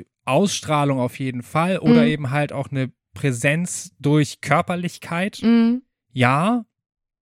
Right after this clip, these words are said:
Speaker 1: gebe ich dir recht. Ich weiß, als Fintroll damals von Wilska auf Wrath, äh,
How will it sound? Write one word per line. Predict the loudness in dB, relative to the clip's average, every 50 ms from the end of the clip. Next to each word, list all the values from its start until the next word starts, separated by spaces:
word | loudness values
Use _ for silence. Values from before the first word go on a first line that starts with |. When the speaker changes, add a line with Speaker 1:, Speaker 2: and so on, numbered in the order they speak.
| _ _ _ _ _ _ _ _ _ _ _ -20 _ _ _
Speaker 1:
gebe | 0 0 2 2
ich | 0 -2
dir | 0 0 0
recht. | 0 0 -2 -4 -8 -12
Ich | -12 -6 0
weiß, | 2 2 2 2 0
als | -4 -6 -6 -2
Fintroll | -2 -2 -2 0 -2 -2 -2 0
damals | -2 -2 -2 -2 -2 -4 -4 -6 -6
von | -4 -4 -2 -2 -4 -8 -10 -10 -12 _ _ _ _ _ _ _ _
Wilska | -6 2 2 2 2 2 0 -4 -2 0 2 2 2 0
auf | 0 0 2 2 2 2 0 -8 -14 -4 2
Wrath, | 2 2 2 0 -8 -14
äh, | -14 -14 -12 -12 -12 -14